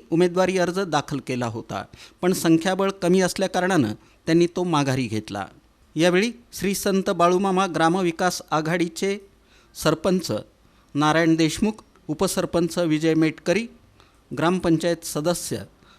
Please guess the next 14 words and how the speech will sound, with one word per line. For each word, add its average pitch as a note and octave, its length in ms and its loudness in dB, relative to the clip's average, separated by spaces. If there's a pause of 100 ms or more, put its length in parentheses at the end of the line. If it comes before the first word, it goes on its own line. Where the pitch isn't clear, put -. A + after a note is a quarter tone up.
(140)
रुक्मिणी D#3+ 440 4
घोडके, D#3 460 -2 (260)
तंटामुक्ती F3 560 2
अध्यक्ष D#3+ 440 -4 (220)
नीलावती D#3+ 500 2
मेटकरी, F3+ 500 0 (460)
राष्ट्रवादी F3+ 540 0
काँग्रेसचे E3+ 580 0
जिल्हा D#3+ 420 0
सरचिटणीस E3 760 -4 (100)
ओबीसी D#3+ 400 0
सेल C3+ 360 -4 (320)
बाळासाहेब D3+ 420 -2 (100)
खांडेकर, F3 460 2